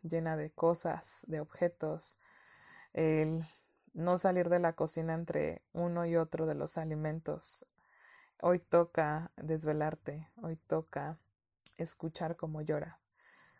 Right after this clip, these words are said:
cuando hay que apagar la tele, cuando hay que apagar el Xbox, cuando hay que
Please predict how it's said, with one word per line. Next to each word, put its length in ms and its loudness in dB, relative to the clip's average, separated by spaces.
cuando 240 0
hay 80 -2
que 80 -2
apagar 340 -2
la 140 -6
tele, 420 0
cuando 260 -6
hay 80 -6
que 100 -6
apagar 340 -6
el 200 -10
Xbox, 460 0
cuando 400 -2
hay 140 0
que 360 -2